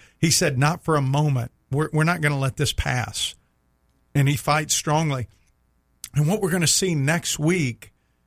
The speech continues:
uh, or this week in swat at the Bible studies, is how the leadership responded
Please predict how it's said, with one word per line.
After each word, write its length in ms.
uh, 240
or 120
this 340
week 220
in 100
swat 460
at 100
the 80
Bible 300
studies, 580
is 220
how 560
the 120
leadership 920
responded 1080